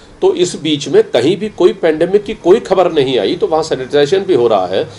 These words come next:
वहाँ ब-, वहाँ हाथ धोने की परंपरा भी बाकी है, वहाँ बच्चों को अगर तकलीफ होती है तो उनको दवाई देने की बात भी है। लेकिन चूंकि इस समय pandemic बहुत तेज़ी से है और आदेश भी कर दिए गए हैं, तो बाहर से कोई नहीं मिलेगा,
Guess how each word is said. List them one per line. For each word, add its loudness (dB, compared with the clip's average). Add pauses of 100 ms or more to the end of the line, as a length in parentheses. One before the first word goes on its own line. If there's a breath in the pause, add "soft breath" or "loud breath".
(260 loud breath)
वहाँ 0
ब-, 0
वहाँ 0
हाथ 2
धोने -2
की -8
परंपरा 0
भी -6
बाकी -4
है, -4
वहाँ -6 (320 loud breath)
बच्चों 0
को -2
अगर 4
तकलीफ -4
होती -4
है 0
तो -6
उनको -4
दवाई 4
देने 0
की -8
बात -4
भी -10
है। -4 (200 loud breath)
लेकिन -6
चूंकि -6
इस -6
समय 2
pandemic 2 (300 loud breath)
बहुत 0
तेज़ी 2
से 0
है 4
और 2
आदेश 4
भी -8
कर -2
दिए -4
गए 0
हैं, -2
तो -2
बाहर 2
से -6
कोई 0
नहीं 2
मिलेगा, 2